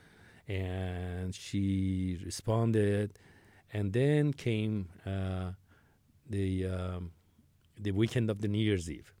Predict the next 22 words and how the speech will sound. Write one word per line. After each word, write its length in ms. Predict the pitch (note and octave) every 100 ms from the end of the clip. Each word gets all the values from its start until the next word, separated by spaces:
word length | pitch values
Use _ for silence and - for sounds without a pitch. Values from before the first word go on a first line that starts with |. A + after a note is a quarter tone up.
| _ _ _ _ _ _ _ _ _ _ _ _ _ _ _ _ -
So 500 | - B2+ A2 A2 G#2+
what 140 | C#3+
happened 360 | D#3+ E3+ D#3 A#2+
is 160 | A2 G2+
she 200 | - A#2+
got 160 | C#3
a 40 | B2
phone 600 | - B2 G#2 F2 E2 D2 _ - -
for 200 | - G#2
the 100 | F#2+
apartment 480 | G2 E2 A#2+ - G2+
that 80 | F#2
she 100 | -
was 160 | F2+ D#2+
living, 340 | B2 G2 E2+
so 200 | - G#2+
she 220 | F2+ -
called 400 | A2+ - G#2 G#2+ G#2+
me 140 | A#2
from 200 | - A#2+
that 140 | B2 A#2+
phone, 340 | A2+ F2 G#2+